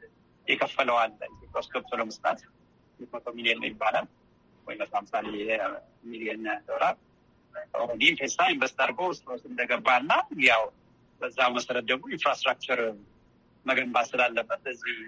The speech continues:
እንትን ያወጣው ካፒታል በማረጋገጥ ይቻላል።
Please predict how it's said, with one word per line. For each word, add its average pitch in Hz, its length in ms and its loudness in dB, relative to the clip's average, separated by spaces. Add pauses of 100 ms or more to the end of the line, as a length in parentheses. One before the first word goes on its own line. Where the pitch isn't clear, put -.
እንትን 190 320 -6 (600)
ያወጣው 123 400 2
ካፒታል 185 420 2 (340)
በማረጋገጥ 139 600 4
ይቻላል። - 400 -2